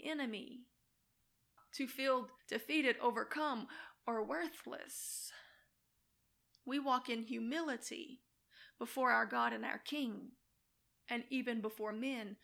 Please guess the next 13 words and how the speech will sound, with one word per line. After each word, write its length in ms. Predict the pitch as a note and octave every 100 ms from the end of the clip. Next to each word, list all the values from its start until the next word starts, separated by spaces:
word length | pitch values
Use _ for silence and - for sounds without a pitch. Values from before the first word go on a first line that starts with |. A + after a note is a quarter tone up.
| - - -
as 140 | A3+
we 140 | A3+ A3+
represent 600 | A3+ A3+ A#3 A3 B3 C4
him 240 | A3+ G#3+ G#3+
to 200 | - C#4+
them. 460 | A#3 A3 G#3 A#3+ A#3+ _ _ - - A3+
But 220 | A3+ A3
we 100 | B3
walk 340 | A3+ G#3 - -
boldly 520 | A#3+ C4+ C4 G#3 - - - _ _ - - - -
before 300 | A3 G#3+ G#3
the 220 | G#3 A#3
enemy 440 | A3 G#3 - -